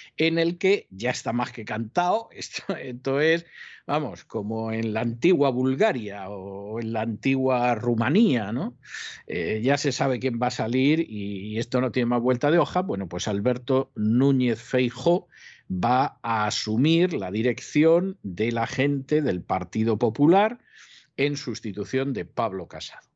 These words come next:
Aquí está más claro que el agua por dónde va Feijóo, además lo está diciendo continuamente. Feijóo es consciente, porque podrá ser muchas cosas, pero no ha sido nunca estúpido, todo lo contrario.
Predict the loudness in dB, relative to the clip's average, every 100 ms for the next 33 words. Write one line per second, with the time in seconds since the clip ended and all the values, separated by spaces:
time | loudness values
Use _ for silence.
0 | _ _ -20 -20 -20 _ -4 0 0 0
1 | -2 -4 -6 -8 -4 0 0 -2 -2 -2
2 | 0 2 2 0 _ -8 -2 0 0 -2
3 | -4 -6 0 0 0 -6 -2 0 0 0
4 | 0 0 0 0 0 0 0 -2 2 2
5 | 4 4 0 -4 -16 _ _ _ _ _
6 | _ _ -4 0 0 2 4 4 0 -6
7 | -8 -6 -4 0 0 0 -4 -14 -12 -12
8 | -6 -4 -4 -4 -2 -2 -2 -4 -6 -8
9 | -8 -12 -12 -14 -14 -14 -18 _ -6 -2
10 | 0 2 0 -2 -4 -2 0 0 -2 -6
11 | -8 -12 -12 -10 -12 -2 0 2 0 -4
12 | -10 -12 -18 -20